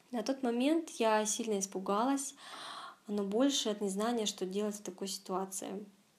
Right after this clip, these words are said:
Как мне снять эти симптомы? Как мне снять эту боль? А, потом такие сильные обострения были, наверное, у меня три-четыре раза в год. Слабые могли и каждый месяц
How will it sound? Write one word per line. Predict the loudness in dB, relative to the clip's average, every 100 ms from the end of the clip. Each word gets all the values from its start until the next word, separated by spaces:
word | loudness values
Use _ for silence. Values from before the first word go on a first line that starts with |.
| _ _
Как | -4 -4 0
мне | 2 2
снять | 0 -2 -4 -4
эти | -4
симптомы? | -2 0 -2 -4 0 2 0 -2 -8 _ _ _ _ _ -20 -16
Как | -14 -6
мне | -4
снять | -2 -4
эту | -4 -4
боль? | 2 2 2 -6 _ _ _ _ _ _ _ -20 -20 -14 -14 -14 -20 -18 -18 -16 -4
А, | -2 0 0 -2 -2
потом | 0 6 6
такие | 4 0 0
сильные | 0 2 2
обострения | 2 0 0 4 6 6 6 2
были, | 2 2 2
наверное, | 2 2 2 0 -2
у |
меня | -4 -6
три-четыре | -8 -8 -6 -4 -4
раза | -2 -4
в | -4
год. | 4 4 4 0 -18 _
Слабые | -8 2 4 6 4
могли | 2 2 0 0 0 0 -2 -6
и | -6
каждый | -4 -2 0
месяц | 0 0 -6 -12